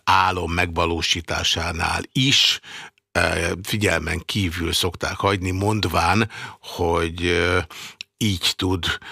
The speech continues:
ö, igazán hatni az elképzelésük, és a kultúra annyiban más, hogy az ember a kulturális szférát látja legszubjektívebben, és ezért, ö,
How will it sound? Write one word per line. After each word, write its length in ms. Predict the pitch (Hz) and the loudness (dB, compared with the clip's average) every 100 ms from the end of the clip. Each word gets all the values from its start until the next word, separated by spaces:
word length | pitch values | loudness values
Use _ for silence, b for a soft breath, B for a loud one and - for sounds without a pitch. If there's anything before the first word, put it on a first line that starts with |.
| B - | B -4
ö, 120 | 87 | -2
igazán 560 | - 104 98 90 82 85 | 0 2 0 0 -2 0
hatni 300 | 95 87 90 | 0 0 -2
az 160 | 82 | -2
elképzelésük, 1120 | 85 110 - 143 143 131 123 107 - 107 92 107 | 0 0 0 0 2 2 2 2 2 0 -2 0
és 140 | 92 | 0
a 40 | |
kultúra 640 | 92 120 107 - 98 98 95 | 0 0 0 0 2 2 2
annyiban 560 | 98 90 87 90 80 | 2 0 -2 -2 -2
más, 440 | 78 82 104 135 - | -2 2 4 4 2
hogy 160 | 92 | -2
az 140 | 82 - | -2 0
ember 300 | 90 87 82 | 0 2 0
a 80 | 85 | 0
kulturális 920 | 110 98 - 85 80 85 82 82 - | 0 0 0 0 0 0 0 0 2
szférát 680 | - - 95 90 82 85 | 0 2 2 2 2 0
látja 800 | 92 82 85 - - 90 82 85 85 B B - | 2 2 0 -2 0 2 2 0 -2 B B -2
legszubjektívebben, 1600 | 87 - - 123 120 98 - 104 92 92 87 85 92 87 90 95 B B - | 0 0 0 0 2 2 0 -2 0 2 0 0 2 2 0 -2 B B -2
és 180 | - | 0
ezért, 640 | - 92 92 98 85 - - | 2 0 0 0 0 -2 0
ö, 640 | 90 87 87 87 85 85 | 2 2 2 2 2 0